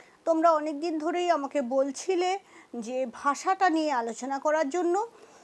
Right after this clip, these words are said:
এই বিষয়ে একটা কথা বলি, তোমরা ভাষার, উম, যে চ্যাপ্টার আছে, ভাষাতে যে বোধহয় তিনটে অধ্যায় আছে, সেই তিনটে অধ্যায় নিয়ে এত বেশি ভয় পেও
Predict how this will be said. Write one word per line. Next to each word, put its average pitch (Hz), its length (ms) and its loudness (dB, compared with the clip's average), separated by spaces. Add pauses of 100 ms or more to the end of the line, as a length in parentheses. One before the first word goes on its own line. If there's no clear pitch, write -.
(200)
এই 311 180 0
বিষয়ে 359 340 -4
একটা - 360 0
কথা 403 260 2
বলি, 339 220 0
তোমরা 359 420 2
ভাষার, 285 600 -2
উম, 269 460 -6
যে 302 240 -4
চ্যাপ্টার 302 520 0
আছে, 285 240 -2
ভাষাতে 302 560 0
যে 311 160 -2
বোধহয় 285 320 0
তিনটে 330 380 2
অধ্যায় 247 420 2
আছে, 359 320 -2 (520)
সেই 440 220 0
তিনটে 330 460 0
অধ্যায় 339 480 0
নিয়ে 339 340 -2 (360)
এত 339 300 -2 (180)
বেশি 262 300 -6 (120)
ভয় 208 320 -4
পেও 180 220 -10